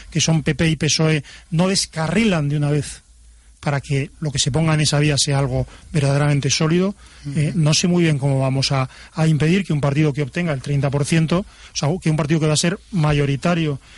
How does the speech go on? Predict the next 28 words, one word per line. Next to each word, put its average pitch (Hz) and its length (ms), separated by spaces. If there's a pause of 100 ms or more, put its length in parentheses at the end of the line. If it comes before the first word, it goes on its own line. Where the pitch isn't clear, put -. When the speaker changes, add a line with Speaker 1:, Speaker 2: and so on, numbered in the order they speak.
(160)
Speaker 1:
en 156 100
la 147 80
izquierda 170 260
española, 170 540 (440)
eh, 147 100
pueda, 143 480
pueda 147 240
gobernar. 135 420
En 160 80
este - 140
momento 156 220
el, 156 140
el 165 100
P 143 100
P 160 120
ha 160 40
conseguido 180 640 (360)
que, 160 280
que, 139 420
que 147 100
todas 175 220
las 165 120
demás 160 240
fuerzas 151 320
de 160 60
izquierda 180 480 (520)
juntas 185 680 (240)
sumen 190 540